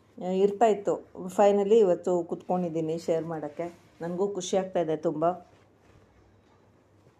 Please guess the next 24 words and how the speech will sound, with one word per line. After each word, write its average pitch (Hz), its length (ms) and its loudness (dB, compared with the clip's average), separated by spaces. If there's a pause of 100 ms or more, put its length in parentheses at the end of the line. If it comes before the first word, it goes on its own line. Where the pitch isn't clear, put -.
(1400)
ನಾನು 214 360 2
ಸ್ವಲ್ಪ, 202 280 0 (440)
ಆ, 170 40 -4 (640)
ಆಟೋದಲ್ಲಿ 233 500 6
ಓಡಾಡೋದು 185 840 4
ಸ್ವಲ್ಪ 165 260 -6
ಜಾಸ್ತಿ 160 400 -4
ಆಗಿದೆ 165 320 2
ಈ 160 40 -2
ನಡುವೆ. 160 320 -6
ಹಸ್ಬೆಂಡ್ 175 560 0
ಬ್ಯುಸಿ 170 280 -2
ಆದಾಗ, 170 380 0
ಹ್ಮ್, 170 1080 -6
ಆಟೋದಲ್ಲೇ 170 480 2
ಓಡಾಡಬೇಕು 151 720 -2
ಎಲ್ಲ 147 160 -4
ಕಡೆ, 147 240 -8
ನಾನು 139 440 -12
ಆಫೀಸ್ಗೆ, 156 680 -8
ಬೇರೆ 147 320 -6
ಕಡೆ 147 220 -10
ಕೆಲಸಗಳಿಗೆ 147 580 -8
ಎಲ್ಲನೂ. 139 460 -10